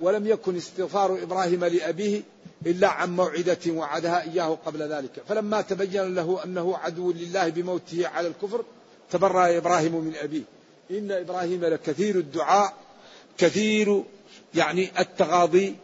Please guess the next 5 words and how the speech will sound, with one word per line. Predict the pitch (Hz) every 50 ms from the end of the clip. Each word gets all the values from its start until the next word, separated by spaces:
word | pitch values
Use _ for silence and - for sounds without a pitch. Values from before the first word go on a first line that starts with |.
| - - - - _ - - - _ _ -
وعدم | 170 180 180 180 175 170 165 165 143 - - - - - - - - _ _ _ _ _ _ - _ - 165 185 185 180 180 170 165
أخذ | 175 185 165 - 160 165
الناس | 170 165 170 185 175 156 - -
بالزلات، | 147 151 135 120 143 165 160 165 165 143 -
حليم. | - - - 170 190 196 196 165 120